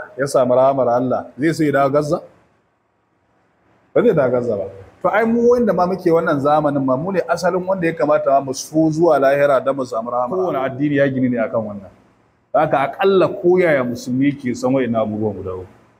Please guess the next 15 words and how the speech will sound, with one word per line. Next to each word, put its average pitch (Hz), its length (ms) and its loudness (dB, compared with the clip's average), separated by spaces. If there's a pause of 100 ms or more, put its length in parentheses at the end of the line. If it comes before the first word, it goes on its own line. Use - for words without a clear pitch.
(1300)
Ko 190 180 4
mun 196 80 4
lalacewa 160 540 2 (100)
musulmi 131 320 -2
ya 131 80 0
san 147 240 -4
addininsa, 127 800 -2
ya 120 80 -2
kuma 147 160 0
san 151 240 0
wa? 123 160 2 (2250)
Ya 127 140 4
kuma 156 180 2
san 160 300 0
annabinsa. 123 640 -2